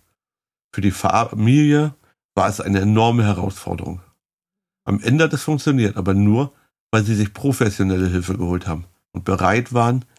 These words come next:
jeden Tag, und zwar jeden Tag, intensiv zu trainieren. Der Alltag mit einem Tierschutzhund,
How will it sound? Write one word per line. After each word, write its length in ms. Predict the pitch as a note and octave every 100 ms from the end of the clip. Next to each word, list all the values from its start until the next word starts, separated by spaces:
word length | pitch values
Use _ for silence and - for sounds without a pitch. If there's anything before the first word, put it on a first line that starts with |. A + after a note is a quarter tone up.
| _ _
jeden 340 | G#2 A#2 C#3+ D#3
Tag, 460 | - A#2 C3+ - _ _ _ _ -
und 80 |
zwar 220 | - - E2
jeden 320 | G2 C3 C#3+
Tag, 360 | A#2 G#2+ G#2 _ _ -
intensiv 480 | F#2+ F2+ F2+ F2+
zu 160 | - F#2
trainieren. 440 | - F#2 E2+ - - _ _ _ _ _ _ _ _ _ _ _ _ -
Der 120 | -
Alltag 420 | G#2 G#2 A2+ -
mit 120 | G2+
einem 140 | G2 F#2+
Tierschutzhund, 640 | C3+ C3 C#3+ - C#3 C3